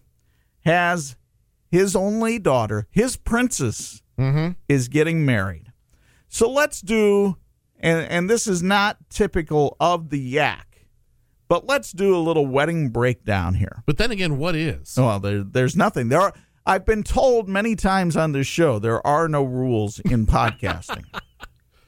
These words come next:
Speaker 2: All right, what do you have?
Speaker 1: So, uh, you're getting ready for something that you've never done before, which is walking your daughter down the aisle. First of all,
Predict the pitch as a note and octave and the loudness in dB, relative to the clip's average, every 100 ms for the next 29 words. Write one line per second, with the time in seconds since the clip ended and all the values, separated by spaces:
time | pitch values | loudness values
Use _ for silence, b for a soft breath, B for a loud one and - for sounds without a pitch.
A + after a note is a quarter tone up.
0 | _ A2+ C3 B2+ D3 C#3 B2+ D#2 - - | _ -2 0 0 0 0 -2 -4 -12 -20
1 | - _ - G#3+ E3 G2 - _ _ _ | -20 _ 0 2 2 -2 -10 _ _ _
2 | - - - D#3 C#3+ G3 B3 A3+ G#3+ F3+ | -8 -8 -2 -2 2 2 2 -2 0 0
3 | E3+ E3 D#3 - D#3 C#3 C3+ C3 A#2+ _ | 2 0 0 -2 0 2 2 0 -4 _
4 | - F3 - D#3 C3 A2+ B2+ C3+ E3+ D3+ | -2 -2 0 0 0 -2 -2 0 0 0
5 | B2+ A2 G#2 G2+ F2 G#2+ A#2+ A2+ B2 A#2 | 0 0 -2 -4 -2 -2 -2 -2 -2 0
6 | A2 A#2 C#3+ C#3 C3 A#2+ A#2 G#2+ G#2+ G#2+ | 0 0 0 -2 -2 0 2 2 0 -2
7 | G#2+ A2 A2+ A#2 A2 F#2 F2+ - - C#4 | -2 0 0 2 0 0 -4 -4 -2 -2
8 | - A3 E3+ C#3+ C#3 C#3 | -2 -2 0 2 0 -4